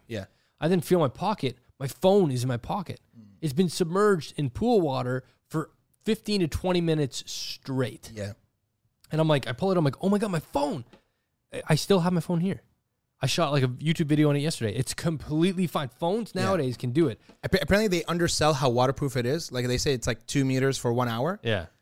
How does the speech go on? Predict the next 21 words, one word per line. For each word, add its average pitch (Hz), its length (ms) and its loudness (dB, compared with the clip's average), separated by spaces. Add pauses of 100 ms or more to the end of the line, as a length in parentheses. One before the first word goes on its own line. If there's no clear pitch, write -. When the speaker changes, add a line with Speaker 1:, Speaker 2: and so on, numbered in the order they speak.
(160)
Speaker 1:
But 131 220 -2
it's 131 140 -4
like, 120 260 0 (280)
people 151 200 0
have 123 160 2
gone 123 160 4
out, 117 220 0
like, 104 160 -6 (560)
you 123 120 -4
know, 101 200 -6
two 151 160 -2
meters 127 320 0
for, 123 160 -4
like, 98 240 -4 (340)
a 120 80 -6
day 117 260 0
or 107 120 -4
two. - 200 -8 (160)
Speaker 2:
It's 139 200 -4
totally 151 300 -2
fine. 107 340 -8